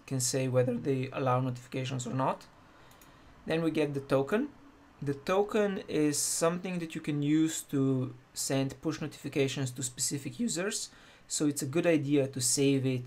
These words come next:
in Firebase, but we're ignoring it because there's nothing we, we do with it. We subscribe the user to a topic. This is a good way to send, basically it gives you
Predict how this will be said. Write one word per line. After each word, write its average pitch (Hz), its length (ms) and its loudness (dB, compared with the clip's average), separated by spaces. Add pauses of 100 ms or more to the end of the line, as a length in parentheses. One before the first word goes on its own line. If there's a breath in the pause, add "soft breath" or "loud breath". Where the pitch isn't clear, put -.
in 120 240 -2
Firebase, 127 560 -2
but 143 460 6 (240)
we're 147 220 4
ignoring 139 440 2
it 143 140 -6
because 135 260 -6
there's 127 160 -2
nothing 123 380 -2
we, 123 160 -4 (260)
we 135 60 -4
do 170 160 -4
with - 160 -12
it. - 100 -14 (460 soft breath)
We 143 260 2
subscribe 143 540 0
the 143 100 2
user 139 240 2
to 135 160 -2
a 123 40 -2
topic. 139 440 -2 (340)
This 160 300 0
is 139 220 2
a 135 160 4
good 160 260 -2
way 156 240 2
to 151 140 -6
send, 131 440 0
basically 202 380 0
it 151 100 -4
gives 156 280 -2
you 160 460 4